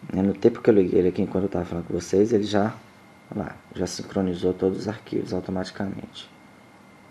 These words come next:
Viu? Então nós temos, da mesma forma que você dá play, é, em um filme no X B M C, você pode dar play por aqui,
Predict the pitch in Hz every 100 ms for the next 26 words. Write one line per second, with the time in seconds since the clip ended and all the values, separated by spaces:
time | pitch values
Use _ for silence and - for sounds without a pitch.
0 | - 78 90 110 - - - - - -
1 | - - - - - - - - - -
2 | - - - 113 120 117 - 95 95 -
3 | - - - - 92 101 107 120 120 113
4 | - 101 95 92 92 87 82 - - -
5 | - - - - - 90 - 92 87 90
6 | - 87 87 82 - - - - - -
7 | - - - - - - - - - -
8 | 80 78 95 95 - 92 85 82 82 -
9 | - 87 85 - 87 90 - - - -
10 | - - - - 104 - 101 92 95 95
11 | 95 87 87 - 107 107 98 104